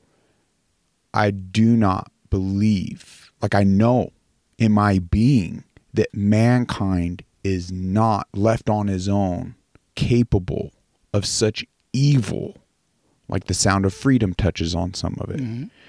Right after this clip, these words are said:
Speaker 1: Mankind left to his own devices is not capable of such evil without the demonic being real,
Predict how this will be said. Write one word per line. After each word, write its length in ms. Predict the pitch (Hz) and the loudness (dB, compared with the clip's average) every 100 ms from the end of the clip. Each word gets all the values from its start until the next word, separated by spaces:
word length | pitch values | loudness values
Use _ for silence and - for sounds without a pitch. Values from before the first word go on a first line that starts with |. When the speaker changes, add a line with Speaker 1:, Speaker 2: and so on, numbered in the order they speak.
| - - _ _ _ _ _ _ _ _ _ _ - | -20 -20 _ _ _ _ _ _ _ _ _ _ -2
Speaker 1:
Mankind 640 | 101 113 117 117 110 92 - | 2 2 2 2 2 0 -6
left 400 | - 107 107 - | -4 0 0 0
to 260 | 127 120 - - | 0 2 0 -4
his 200 | 117 110 | -4 -2
own 140 | 113 110 | 0 0
devices 440 | 107 101 98 92 | 0 0 0 -6
is 120 | 92 | -6
not 500 | 92 98 101 101 - | -4 -2 -2 -2 -6
capable 540 | - 92 90 90 90 87 | -6 -4 -2 -2 -2 -4
of 80 | - | -4
such 300 | 90 85 87 | -6 -6 -6
evil 380 | 85 92 95 - _ | -8 -8 -12 -14 _
without 840 | 95 92 - - - 104 101 - - _ | -4 -2 -4 -8 -2 0 0 -2 -14 _
the 160 | 104 104 | -2 0
demonic 840 | 107 110 104 90 92 95 - - - _ _ _ _ - _ _ _ _ _ _ _ _ _ _ | 2 2 2 2 0 -4 -6 -12 -12 _ _ _ _ -20 _ _ _ _ _ _ _ _ _ _
being 260 | - 104 107 | 0 2 4
real, 380 | 101 92 95 | 4 4 0